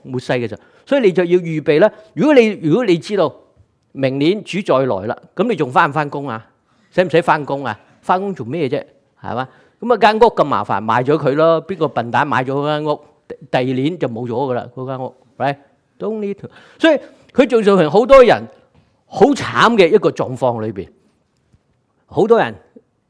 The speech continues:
因為主冇再來，聽咗佢講，陷入一個好苦嘅狀況裏邊自殺。啊，係啊，聽錯咗教導，做錯咗準備，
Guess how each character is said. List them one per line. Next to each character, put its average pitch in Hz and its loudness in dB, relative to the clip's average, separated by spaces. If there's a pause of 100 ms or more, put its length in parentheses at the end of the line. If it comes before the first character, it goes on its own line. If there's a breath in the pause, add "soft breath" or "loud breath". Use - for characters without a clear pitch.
因 202 0
為 135 0
主 143 -6
冇 156 -4
再 170 6 (160)
來， 120 0
聽 156 0
咗 151 4
佢 120 -2
講， 101 -12 (720)
陷 151 0
入 170 0
一 190 0
個 151 2
好 127 -4
苦 - -8
嘅 156 2
狀 113 -6
況 120 -8
裏 120 -6
邊 107 -12 (140)
自 - -18
殺。 107 -6 (280)
啊， 226 4 (960 soft breath)
係 98 -14
啊， 113 -8 (800)
聽 170 0
錯 135 -4
咗 135 -4
教 113 -2
導， 90 -12 (640)
做 139 0
錯 131 -4
咗 139 -2
準 131 -10
備， 92 -8